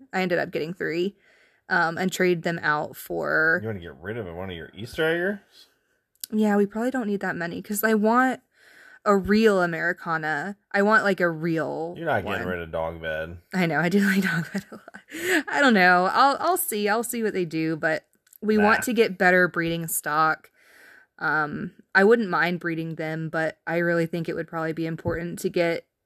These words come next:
Speaker 1: N pip certified, and I don't, that's not something we kinda wanna do, so we might just Craigslist 'em. <laughs>
Speaker 2: You always
Speaker 1: I don't
Speaker 2: take 'em
Speaker 1: know.
Speaker 2: to auction. I mean,
Speaker 1: Yeah.
Speaker 2: I don't know. I don't know what you wanna do. I mean, I, I,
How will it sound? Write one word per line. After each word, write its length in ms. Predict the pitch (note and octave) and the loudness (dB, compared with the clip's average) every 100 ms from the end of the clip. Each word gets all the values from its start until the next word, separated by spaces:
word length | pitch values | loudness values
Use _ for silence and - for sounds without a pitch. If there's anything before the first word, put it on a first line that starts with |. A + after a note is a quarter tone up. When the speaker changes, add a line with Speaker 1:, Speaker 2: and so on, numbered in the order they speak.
| - | -10
Speaker 1:
N 220 | F3+ F#3 | -4 -2
pip 360 | F#3+ A3+ A3+ - - - _ - | -2 -4 -4 2 2 2 _ -8
certified, 800 | - F#3 F#3+ - A3 A3 A3 | -6 -4 -4 0 4 6 4
and 120 | F#3+ E3 | 2 0
I 60 | |
don't, 200 | E3+ E3+ - | 0 -2 -4
that's 240 | E3 - | -6 -6
not 160 | D#3+ - | -10 -10
something 280 | E3 E3 E3 | -10 -8 -8
we 100 | E3 | -8
kinda 240 | E3+ E3 | -6 -4
wanna 160 | E3 D#3+ | -4 -4
do, 320 | D#3+ E3+ E3+ | -4 -2 -2
so 160 | - F#3+ | -4 -2
we 80 | F#3 | 0
might 200 | F3 - | -2 -4
just 160 | - - _ _ _ | -10 -12 _ _ _
Craigslist 720 | - F#3 F3 G3 - G3 - | -6 -4 -4 -6 -6 -4 0
'em. 220 | A3 G#3+ A3+ - | 0 0 -2 -4
<laughs> 400 | - C4+ - B3+ _ - - - - - - _ | -4 -4 -6 -10 _ -20 -20 -20 -20 -20 -20 _
Speaker 2:
You 80 | D#3 | 2
always 180 | C3 A#2 | 4 4
Speaker 1:
I 60 | |
don't 100 | F3 | 0
Speaker 2:
take 60 | A#2+ | -2
'em 80 | A2 | -2
Speaker 1:
know. 60 | |
Speaker 2:
to 40 | F2+ | 0
auction. 540 | F#2 G2 - D#2+ D2+ - | 0 -2 -4 -20 -20 -14
I 80 | F#2+ | -10
mean, 360 | F#2 E2+ E2 E2+ - | -10 -10 -10 -12 -14
Speaker 1:
Yeah. 200 | G3 - G3 _ _ _ _ _ _ _ _ _ - | -14 -14 -16 _ _ _ _ _ _ _ _ _ -6
Speaker 2:
I 220 | G#2+ G2+ | 0 0
don't 200 | F2 E2+ | 0 -4
know. 160 | E2+ | -4
I 120 | E2+ A#2 | 0 0
don't 100 | A#2+ | 2
know 80 | |
what 160 | A#2 A2+ | 2 0
you 80 | B2+ | 0
wanna 160 | A#2+ | 0
do. 220 | G#2+ B2 C3 | 2 4 4
I 80 | |
mean, 260 | A#2 A2+ A2 | 2 0 0
I, 160 | G2+ G#2+ | 2 4
I, 540 | A2 D#2+ E2+ F#2+ F#2+ | 2 0 -2 -2 -2